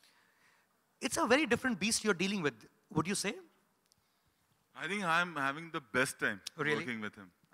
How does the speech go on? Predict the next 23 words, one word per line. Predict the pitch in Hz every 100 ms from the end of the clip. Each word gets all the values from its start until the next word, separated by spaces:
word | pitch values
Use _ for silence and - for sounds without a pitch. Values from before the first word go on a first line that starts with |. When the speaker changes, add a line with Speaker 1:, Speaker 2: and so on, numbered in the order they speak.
| 107
Speaker 2:
And | 110
the | 120
kind | 120 120 139
of | 151
energy | 117 110 117 131
he | 143 127
brings, | 117 113 117 113 - _
the | 104
kind | - 101 113
of | 131
sincerity | 120 107 - 117 113 123 135
he |
has, | 104 95 95 - - _ _ _ _ _
it's | 131 - -
amazing. | 117 117 117 107 87 _ _
It's | 110 -
amazing | 113 113 120 127 139
to | 143
see. | - 131
And | - 165 160
the |
best | 165 135 -
part | 180 180